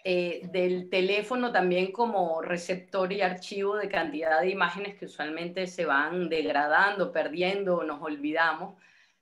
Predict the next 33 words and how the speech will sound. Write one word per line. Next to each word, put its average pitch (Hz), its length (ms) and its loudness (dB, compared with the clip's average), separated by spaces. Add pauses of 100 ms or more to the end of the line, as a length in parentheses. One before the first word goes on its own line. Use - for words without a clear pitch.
(320)
Entonces, 208 540 -2 (640)
yo 214 200 0
siempre 240 280 2
las 202 180 4
bajo, 147 480 4
digamos 175 380 0
que 165 180 2
organizadamente 185 1040 2
por, 175 400 -2
por 165 240 -2
justamente 196 600 0
ese, 185 440 -2
ese 196 260 -4
mal 180 300 4
de 190 80 4
archivo, 208 520 -2
siempre 202 340 -2
voy 190 160 2
creando 196 360 2
carpetitas 202 840 0
y 190 80 -2
las 151 180 -4
meto. 175 400 -4
Entonces, 180 420 -8 (680)
en 214 160 0
esta, 247 380 2
digamos, 226 320 0
pasé 202 400 2
un 226 120 0
día 220 240 0
un 226 140 -2
poco 185 240 -2
aleatorio, 196 840 0